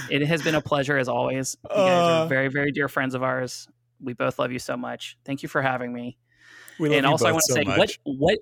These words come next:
Speaker 2: idiot decided to make the logo P L with the number eight and not P L V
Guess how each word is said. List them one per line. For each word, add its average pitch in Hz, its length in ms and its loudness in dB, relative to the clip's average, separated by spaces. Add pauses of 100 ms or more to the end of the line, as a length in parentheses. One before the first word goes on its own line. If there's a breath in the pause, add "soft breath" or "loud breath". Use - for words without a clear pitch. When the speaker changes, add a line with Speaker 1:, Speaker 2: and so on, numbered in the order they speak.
Speaker 2:
idiot 165 400 0
decided 143 460 -2
to - 80 -20
make 143 160 -4
the 131 100 -4
logo 127 380 0
P 135 340 -8
L 135 360 0
with 135 100 -6
the 135 80 -6
number 131 260 -4
eight 131 300 -6
and 127 80 -8
not 131 240 -4
P 143 240 -6
L 131 160 -2
V 123 560 -12